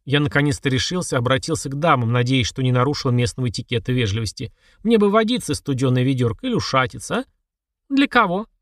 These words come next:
коротко среагировала старшая мадемуазель, скверное зло скривив губы, а до кучи брезгливо наморщившись. "Для этого, что ли?"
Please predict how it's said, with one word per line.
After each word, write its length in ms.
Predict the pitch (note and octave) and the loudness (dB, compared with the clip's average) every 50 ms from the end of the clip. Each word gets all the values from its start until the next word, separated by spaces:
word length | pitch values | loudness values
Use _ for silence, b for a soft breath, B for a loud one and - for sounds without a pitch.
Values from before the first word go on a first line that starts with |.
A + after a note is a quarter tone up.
| _ _ | _ _
коротко 320 | - D#3+ D#3+ C#3+ - - | 2 2 2 2 2 -2
среагировала 600 | C3+ - C#3+ C#3 C#3 C3+ B2+ C3+ C#3+ C3 C3+ C3 | -4 -2 0 0 2 2 2 0 0 0 0 -2
старшая 440 | - - - D3+ D3 - - - C3 | -2 -2 -2 -2 0 0 0 0 0
мадемуазель, 640 | C3 C3+ B2+ C#3 C#3+ D#3 F3 F3+ E3 C3+ A2 A2+ G#2 | 0 0 2 0 2 2 2 0 0 0 -2 -2 -4
скверное 480 | - - C#3+ C#3 C#3+ C3 A#2+ C3 C3 | -6 -2 0 2 2 4 4 2 0
зло 180 | B2 B2 C3+ B2 | 0 0 0 -2
скривив 460 | - - - B2 C3+ C3 C3 A#2+ A#2 | -2 -2 -2 -2 0 0 0 0 0
губы, 260 | A#2 F3+ G#3+ D#3 B2+ | 0 0 2 4 2
а 40 | B2 | 2
до 140 | A#2 B2 A#2 | 2 0 -2
кучи 320 | - - F3 D#3+ - - | -2 -2 -6 -4 -4 -4
брезгливо 480 | B2+ A#2+ B2+ B2 A2+ A2+ B2 B2 A2+ B2 | 0 0 0 0 0 0 0 0 2 2
наморщившись. 760 | C#3 E3 E3+ D3 A#2 G2 - - A#2+ - - - A2+ - - _ _ _ _ _ _ - | 2 2 2 0 -2 -2 -4 -6 -8 -8 -8 -10 -12 -12 -16 _ _ _ _ _ _ -2
"Для 180 | G3+ G#3+ B3 | 0 2 2
этого, 300 | C#4+ D#4+ D#4 - D#4 B3+ | 2 2 0 0 0 0
что 200 | - - - E3+ | 0 -2 -2 -4
ли?" 100 | C3 A#2+ | -6 -6